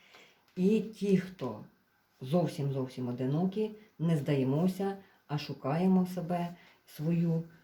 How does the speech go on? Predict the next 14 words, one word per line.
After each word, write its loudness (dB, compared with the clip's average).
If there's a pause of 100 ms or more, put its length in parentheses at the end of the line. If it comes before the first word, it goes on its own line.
(140)
е, -14 (140)
майбутню 0 (400)
судьбу, -2 (160)
долю, 0 (320)
вперед -2
і -6
вперед. -8 (2000)
Так, -6 (560)
здоров'я. 0 (840)
Всіх -2
скорпіонів, 4 (180)
молодь, 0 (240)
середній -2
вік, -2